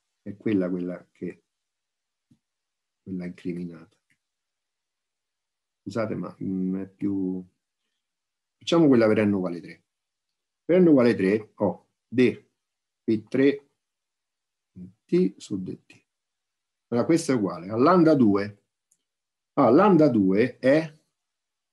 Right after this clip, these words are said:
lambda due è lambda diviso tre, lo devo prendere qua, no? Quindi è lambda diviso tre per P due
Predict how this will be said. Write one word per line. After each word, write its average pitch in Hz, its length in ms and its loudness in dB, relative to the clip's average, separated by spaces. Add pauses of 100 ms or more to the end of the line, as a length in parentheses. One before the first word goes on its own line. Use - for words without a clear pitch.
(840)
lambda 117 520 0
due 123 580 0 (320)
è 101 300 -2
lambda 127 720 0
diviso 101 360 -4
tre, - 380 -4
lo - 80 -20
devo 95 160 -6
prendere 101 380 -6
qua, 92 180 -6
no? 147 300 -10 (2250)
Quindi 87 260 -14
è - 20 -8
lambda 110 720 -4 (1400)
diviso 98 720 -4
tre 92 360 -8 (720)
per 101 300 -4
P - 140 -4
due 107 560 -4